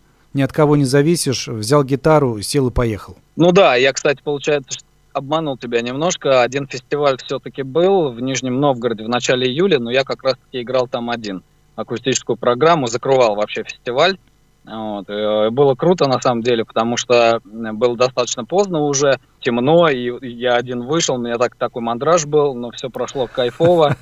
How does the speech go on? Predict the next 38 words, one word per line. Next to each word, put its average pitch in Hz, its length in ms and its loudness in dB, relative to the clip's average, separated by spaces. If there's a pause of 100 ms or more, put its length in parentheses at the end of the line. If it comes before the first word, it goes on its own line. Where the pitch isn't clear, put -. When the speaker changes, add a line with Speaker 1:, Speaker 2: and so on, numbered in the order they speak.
(160)
Speaker 1:
<laughs> - 220 -18
Speaker 2:
После 135 300 0
этого 127 440 2
мы 131 180 -2
ещё, 123 380 0
э, - 20 -12 (120)
находились 127 800 -2
в 120 100 -4
одной, 127 380 -2 (220)
ну, 151 80 -8
скажем 131 240 -2
так, 123 140 -2
палатке, 143 560 2
это 113 180 -8
гримёрки 123 480 -6
были, 110 300 -2 (120)
группы 123 360 0
Артур 120 320 0
Беркут 127 580 -2
и 131 320 -8
группами 123 360 -4
«Четыре 127 360 2
апреля», 151 560 4
и 110 160 -2
прям, 123 400 -4
э, 117 260 -4
и 120 80 -10 (140)
те, 127 120 -4
и 123 40 -4
другие 123 400 0
выразили 117 360 2
мне 113 180 2
респект, 127 400 -2
сказали, 113 300 0
что - 160 -2
было 104 180 0
классно, 120 500 0
типа, - 300 -10